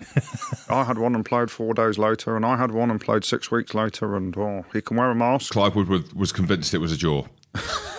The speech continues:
Speaker 1: But yeah, every kicker has their own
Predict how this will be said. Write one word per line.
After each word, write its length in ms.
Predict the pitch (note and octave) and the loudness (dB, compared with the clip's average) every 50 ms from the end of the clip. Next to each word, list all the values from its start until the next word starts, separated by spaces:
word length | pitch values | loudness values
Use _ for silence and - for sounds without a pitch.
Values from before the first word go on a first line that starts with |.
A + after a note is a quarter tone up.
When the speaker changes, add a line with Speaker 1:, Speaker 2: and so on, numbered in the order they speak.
| - - - - - - - - - - - - - - - - - - C3+ - - - - - _ - C3+ - _ - F3 - C3+ - - - - _ - - - _ - - - - - - - - - - - - - - | -10 -12 -10 -10 -10 -10 -10 -14 -16 -10 -10 -10 -8 -6 -8 -8 -2 -2 -4 -4 -2 -6 -6 -6 _ -6 -6 -6 _ -8 -6 -6 -6 -8 -8 -12 -12 _ -20 -20 -20 _ -18 -16 -14 -14 -14 -14 -14 -14 -16 -16 -18 -20 -10 0
Speaker 1:
But 120 | - D#3 | 0 4
yeah, 300 | D3+ E3+ E3 D#3+ C#3+ A#2 - | 6 8 8 8 6 4 4
every 340 | - D#3+ D3 C3+ C3+ C#3+ C#3 | 2 2 4 4 4 4 4
kicker 380 | B2 - - B2 - - G#2 F#2+ | 4 4 2 2 2 2 0 2
has 200 | - F#2+ F#2 - | 2 0 0 2
their 160 | G#2+ G2+ G2 | 2 2 4
own 300 | G2 G2 F#2+ F#2+ G2 | 4 4 2 0 0